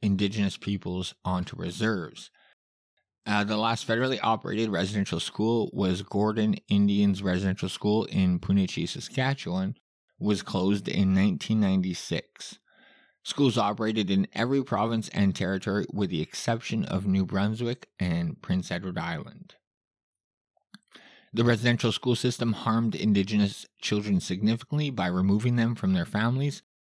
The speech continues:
depriving them of their ancestral languages, and exposing them to physical and sexual abuse. Students were also subjected to forced enfranchisement as assimilated citizens that removed their legal identity as Indians.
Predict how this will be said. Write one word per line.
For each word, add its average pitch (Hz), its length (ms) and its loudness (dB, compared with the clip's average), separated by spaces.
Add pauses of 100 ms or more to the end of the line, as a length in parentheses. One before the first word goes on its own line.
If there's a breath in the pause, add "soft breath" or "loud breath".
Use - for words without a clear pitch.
(120)
depriving 107 460 0
them 101 160 6
of 95 160 2
their 92 240 0
ancestral 98 600 0
languages, 123 580 0
and 101 180 2
exposing 104 500 0
them 107 220 2
to 90 160 -6
physical 107 640 -4
and 92 280 2
sexual 92 380 -4
abuse. 92 540 -2 (680 soft breath)
Students 139 400 2
were 117 140 0
also 123 300 0
subjected 104 720 -4
to 82 240 -2
forced - 580 -2
enfranchisement 101 1120 0 (180)
as 87 600 -2
assimilated 104 760 0
citizens 101 640 -2 (440 loud breath)
that 104 180 -2
removed 110 380 4
their 107 120 4
legal 117 400 2
identity 95 720 -2
as 76 360 -4
Indians. 85 680 2